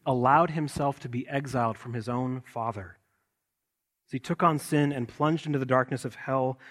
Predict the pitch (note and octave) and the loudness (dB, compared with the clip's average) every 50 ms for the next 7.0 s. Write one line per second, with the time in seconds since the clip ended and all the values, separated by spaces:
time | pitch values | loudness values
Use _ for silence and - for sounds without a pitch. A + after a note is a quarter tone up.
0 | - - - C3 A2+ A2 G#2+ B2 B2+ A#2+ - - B2+ B2 A#2 - - - E3+ F3 | -20 -12 -8 -6 -4 -2 0 2 2 2 0 0 -2 -2 -2 -2 -2 0 4 4
1 | F#3 E3+ D3 - - - D#3 D3+ D#3 D3 C3+ B2+ C3 B2+ B2 - C#3 C#3+ E3+ F#3+ | 6 4 4 2 0 0 2 2 2 2 2 2 0 0 -2 -2 -2 0 2 4
2 | G#3 F#3+ E3 - - - - E3+ F3 F3 D#3+ C#3 C3 - - - - F#3+ F#3 D3+ | 6 6 6 4 2 4 4 6 6 4 2 0 -2 -8 -8 -4 -2 0 2 2
3 | B2 A#2+ - - - - - - - - - - D#3+ E3 E3 D#3+ C#3+ C#3+ D3+ F#3 | 2 0 -4 -8 -10 -10 -12 -18 -20 -18 -6 -2 4 6 8 8 8 8 8 8
4 | G3+ G#3+ A3+ G#3+ G3 F3 E3+ F3 E3 E3+ E3+ D#3 C#3 C#3 C3 B2+ B2+ C3 C3 - | 8 8 8 6 6 6 4 4 4 4 4 4 6 8 8 8 6 4 2 0
5 | C3+ B2+ A#2+ A#2+ D#3 F3+ G3+ - - G3+ F#3 F3 E3+ C#3 C3+ E3+ F3 F3 - - | 0 0 4 8 8 8 8 8 8 6 6 6 4 2 2 4 4 4 2 2
6 | E3 C#3+ C#3+ C#3 D3 C#3+ C#3+ C#3+ D3+ F#3 G3 C3 - - - - - - - | 2 2 2 4 2 2 2 2 2 2 2 2 0 -4 -8 -10 -10 -12 -14